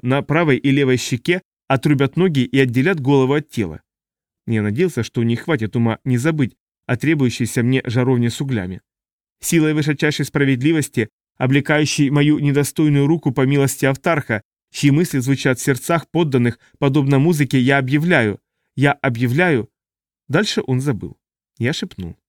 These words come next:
«Я объявляю, что твой час пришел». «Я объявляю, что твой час пришел, Марвена. И если ты желаешь вознести мольбы миротворцу, выскажи их в сердце своем.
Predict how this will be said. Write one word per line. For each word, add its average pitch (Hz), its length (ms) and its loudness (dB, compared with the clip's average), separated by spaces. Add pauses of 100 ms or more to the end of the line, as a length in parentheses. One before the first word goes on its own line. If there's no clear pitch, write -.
(380)
«Я 107 300 -2
объявляю, 104 560 -2
что - 180 -10
твой 101 200 -6
час 104 260 -8
пришел». 104 480 -8 (420)
«Я 160 200 2
объявляю, 175 460 0
что 165 160 -2
твой 160 160 0
час 175 200 -2
пришел, 175 360 0
Марвена. 127 500 0 (440)
И 113 80 -4
если 110 240 0
ты 117 140 -4
желаешь 110 460 -2
вознести 117 460 -4
мольбы 107 340 0
миротворцу, 107 760 -4 (280)
выскажи 120 440 0
их 117 200 -4
в - 40 -8
сердце 110 340 -2
своем. 98 440 -8